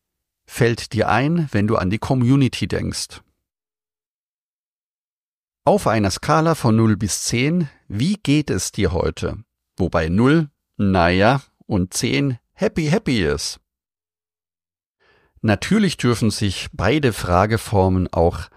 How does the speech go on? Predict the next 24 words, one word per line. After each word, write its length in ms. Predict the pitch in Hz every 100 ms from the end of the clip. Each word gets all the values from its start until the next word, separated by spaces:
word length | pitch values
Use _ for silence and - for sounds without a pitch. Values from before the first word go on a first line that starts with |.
| _ -
abwechseln, 920 | 85 - 117 - - 143 165 175 135
denn 260 | 101 87 -
Sinn 500 | 90 90 113 185 180
der 140 | 120
Kommunikation 1080 | - 113 90 87 - 87 - 95 101 123 101
sollte 380 | 98 98 165 151
natürlich 640 | 110 - - 107 110 - - - -
ab 200 | 104 -
einem 260 | 101 98 87
bestimmten 720 | 92 - - 120 123 - 92
Punkt 360 | - 123 - -
auch 240 | 98 -
sein, 500 | - 82 80 110 160 - - - -
dass 180 | 151
sich 180 | - 147
die 140 | - 92
Mitglieder 800 | 98 - - - 120 131 135 147 -
untereinander 1000 | 185 214 160 104 90 80 87 110 120 135 _
besser 440 | 117 - - 113 - _ _ _
kennenlernen. 960 | - 107 110 107 87 85 - - 92 - _ _ - - - - - _ -
Zum 200 | - 104
Kennenlernen 720 | - 165 196 143 131 127 117
gibt 240 | 123 -
es 300 | 113 - -